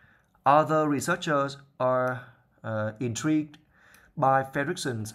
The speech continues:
findings. Susan, đấy, Nasus. Nào, cái gì nhỉ? Những nhà nghiên cứu khác thì cũng cảm thấy vô cùng là tò mò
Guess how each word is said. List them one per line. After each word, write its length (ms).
findings. 360
Susan, 480
đấy, 440
Nasus. 520
Nào, 260
cái 100
gì 120
nhỉ? 120
Những 220
nhà 160
nghiên 220
cứu 180
khác 420
thì 120
cũng 220
cảm 200
thấy 180
vô 260
cùng 240
là 560
tò 200
mò 460